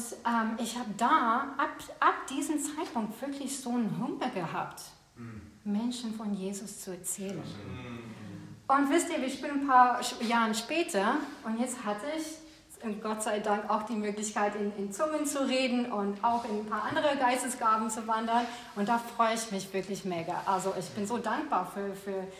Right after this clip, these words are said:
Speaker 1: ja, diese Gaben in Zungen reden und so weiter. Aber wofür ich auch dankbar bin, ist diese Download die ich zuerst bekommen habe, irgendwie diese Kühnheit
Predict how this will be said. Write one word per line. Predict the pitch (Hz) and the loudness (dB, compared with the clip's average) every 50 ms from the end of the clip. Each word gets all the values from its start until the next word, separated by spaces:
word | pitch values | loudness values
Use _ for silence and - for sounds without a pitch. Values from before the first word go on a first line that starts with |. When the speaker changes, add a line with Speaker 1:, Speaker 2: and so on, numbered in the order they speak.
| - - - | -18 -16 -6
Speaker 1:
ja, | - 196 180 175 | -2 -2 -2 0
diese | 170 202 190 208 196 | 0 -2 -2 -2 0
Gaben | 196 185 185 196 202 | 2 2 2 2 0
in | 185 175 | -2 -4
Zungen | - - 202 202 190 185 | -4 -4 -2 -2 -2 -2
reden | 185 196 185 185 190 | -2 -2 -2 -2 -4
und | 185 185 185 | -6 -6 -6
so | - 202 190 190 | -8 -6 -4 -4
weiter. | 185 185 185 - 196 208 240 240 - - - - - - - - | -4 -4 -4 -4 -6 -6 -6 -8 -12 -16 -18 -20 -20 -18 -8 -2
Aber | 247 233 240 214 | -2 0 0 2
wofür | 247 285 285 277 294 269 | 2 0 2 2 2 2
ich | 226 208 - - | 2 2 4 8
auch | - 330 359 - - | 10 10 10 8 6
dankbar | - 240 214 202 208 202 185 | 2 0 0 0 0 -2 -2
bin, | 175 - 175 165 165 165 160 160 - - - - - - - - - - - | -2 -2 -4 -4 -4 -4 -6 -8 -10 -16 -20 -20 -20 -20 -20 -20 -20 -16 -10
ist | 233 202 - - | -8 -8 -6 -4
diese | 240 226 214 220 202 | -6 -6 -4 -6 -6
Download | - 202 175 175 196 202 202 196 190 185 180 180 - - - - - - - - - | -4 -4 -2 -2 0 0 0 0 0 -2 -2 -6 -10 -14 -16 -20 -20 -20 -20 -14 -12
die | 196 | -10
ich | 202 - | -10 -8
zuerst | - - 190 - 160 185 180 - | -8 -8 -6 -6 -4 -4 -6 -6
bekommen | 202 196 196 - 170 170 165 160 165 160 | -8 -10 -8 -8 -8 -8 -6 -6 -6 -6
habe, | 165 170 165 160 165 170 170 185 180 - - - - - - - - | -8 -8 -8 -8 -8 -10 -10 -10 -14 -16 -20 -20 -20 -20 -20 -10 -4
irgendwie | 220 233 233 247 240 226 - 208 190 | -2 -2 0 2 2 2 0 0 -2
diese | - 202 170 202 196 - - - - - - - - | -4 -4 -6 -6 -8 -8 -10 -16 -20 -20 -18 -10 -6
Kühnheit | 294 311 302 269 220 208 185 160 156 | -4 -2 0 0 0 0 -2 -2 -6